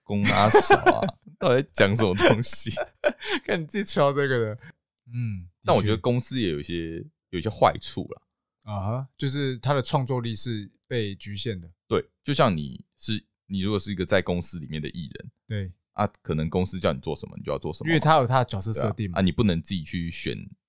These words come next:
Speaker 1: 呃，你不能选片拍嘛。
Speaker 2: 嗯。
Speaker 1: 那今天拍一个，接一部电影，你可能就要去拍这部电影。
Speaker 2: 对。
Speaker 1: 不管你喜不喜欢这部电影。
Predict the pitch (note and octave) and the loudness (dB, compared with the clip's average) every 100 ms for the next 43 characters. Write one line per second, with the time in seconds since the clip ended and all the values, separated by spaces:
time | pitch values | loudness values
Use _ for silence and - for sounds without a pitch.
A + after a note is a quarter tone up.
0 | _ D2 D#2+ G2 G#2 F#2 D#2+ F2+ F2 D2+ | _ -8 -6 -2 0 0 -2 -2 -4 -4
1 | A#1+ B1 - - A2 G2+ F#2 G2 F#2 F2+ | -8 -8 -14 -16 -10 -6 -2 0 2 2
2 | F2 - - F2+ F2 E2+ F2 C#2 D#2 C2 | 0 -10 -2 0 0 -2 -2 -4 -6 -8
3 | C#2 C#2+ - - - - - G2+ - - | -6 -6 -6 -10 -10 -8 -10 -12 -14 -16
4 | - _ - G2+ F#2 F2+ D2+ D2+ D#2+ D2 | -18 _ -18 -12 -2 0 0 -2 -8 -10
5 | C#2 D2 C#2 B1+ B1 C#2 | -10 -10 -10 -10 -12 -12